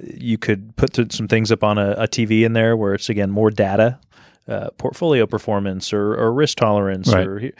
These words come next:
Speaker 1: we're just presenting data to them. And I think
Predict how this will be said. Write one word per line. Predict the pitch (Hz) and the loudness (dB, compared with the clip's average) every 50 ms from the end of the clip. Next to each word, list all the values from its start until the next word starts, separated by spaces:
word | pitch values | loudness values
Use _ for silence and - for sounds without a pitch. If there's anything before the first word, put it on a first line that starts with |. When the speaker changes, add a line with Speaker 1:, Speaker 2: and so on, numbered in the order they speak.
| - - - _ _ _ | -20 -20 -20 _ _ _
Speaker 1:
we're | - 123 120 127 | 0 4 4 6
just | 127 135 123 - - | 6 4 2 2 0
presenting | 131 113 101 110 117 117 113 110 107 104 98 | -2 0 2 2 2 2 2 0 0 -2 0
data | 95 101 95 95 98 101 101 98 | -2 0 0 0 0 0 0 -2
to | - - 107 | -2 -6 -6
them. | 92 98 95 - - 95 - _ - _ _ _ _ _ _ _ | -6 -6 -6 -6 -8 -12 -14 _ -20 _ _ _ _ _ _ _
And | - 131 110 | -4 0 0
I | 113 110 | 2 0
think | - - 123 107 - | 2 0 -2 -2 -4